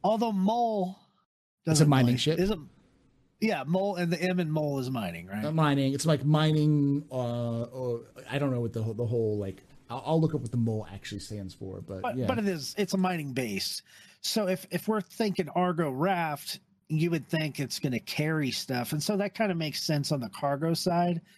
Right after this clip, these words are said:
Speaker 2: Ah,
Speaker 1: So maybe
Speaker 2: it's called
Speaker 1: execute
Speaker 2: Multi-Operator Laser Extractor. That's what the Mole stands for.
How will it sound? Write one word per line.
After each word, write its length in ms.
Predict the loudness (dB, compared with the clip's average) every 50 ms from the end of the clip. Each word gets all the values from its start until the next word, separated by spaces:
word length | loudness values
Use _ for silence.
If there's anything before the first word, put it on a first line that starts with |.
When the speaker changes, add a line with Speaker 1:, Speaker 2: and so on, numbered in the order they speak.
| _ _ _ _ _ _ _ _ _ _ _ 0
Speaker 2:
Ah, 80 | 2
Speaker 1:
So 80 | 2 2
maybe 260 | 2 4 4 4 4
Speaker 2:
it's 80 | 6 8
called 360 | 10 10 12 12 12 10 8
Speaker 1:
execute 200 | 6 4 2 -2 -8 -18 -20 _ _ _ -6
Speaker 2:
Multi-Operator 1160 | 0 4 8 8 8 8 8 6 4 4 4 2 4 4 4 4 4 6 6 8 8 8 6 6
Laser 320 | 6 6 6 6 6 4
Extractor. 480 | 4 4 2 0 -2 -2 -4 -10 -14 -14 -16 -18 -12 -6
That's 160 | -4 -2 -2
what 80 | 0 0
the 60 | 2
Mole 140 | 2 2 2
stands 240 | 0 -2 -4 -6 -8 -8
for. 200 | -10 -12 -12